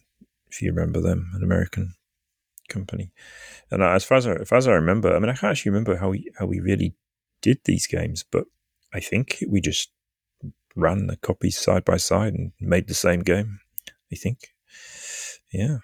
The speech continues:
I, I don't remember getting any data as such. I mean, maybe we did, but not very much. Not very much. 'Cause you had to redraw the graphics and you had to write a new engine, so, I mean, maybe they could give you a map or something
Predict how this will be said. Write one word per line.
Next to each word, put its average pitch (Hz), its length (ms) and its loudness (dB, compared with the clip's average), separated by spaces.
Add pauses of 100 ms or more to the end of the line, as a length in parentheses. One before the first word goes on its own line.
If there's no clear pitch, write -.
(600)
I, 104 120 0
I 143 120 4
don't 190 140 4
remember 87 240 2
getting 90 300 0
any 90 140 2
data - 440 -2
as - 120 -8
such. - 380 -10
I 113 40 -6
mean, 101 140 -4
maybe 101 160 2
we 82 140 0
did, 98 300 2
but 82 100 -8
not 87 180 2
very 78 160 0
much. - 360 -4 (1080)
Not - 140 -8
very 76 120 -8
much. - 300 -8 (140)
'Cause - 80 -12
you 110 80 4
had 139 140 4
to 101 80 2
redraw 85 220 6
the 80 100 0
graphics 85 440 -2
and 82 80 -6
you 92 60 4
had 101 100 2
to - 80 -6
write 78 160 2
a 71 40 -4
new 76 140 -2
engine, 80 400 -2
so, - 280 -2 (1160)
I 90 60 -8
mean, 76 360 -6 (260)
maybe 82 360 -2
they 78 120 0
could - 160 -10
give 85 140 -4
you 78 120 0
a 78 40 -4
map 82 280 0
or 76 120 0
something 80 440 -4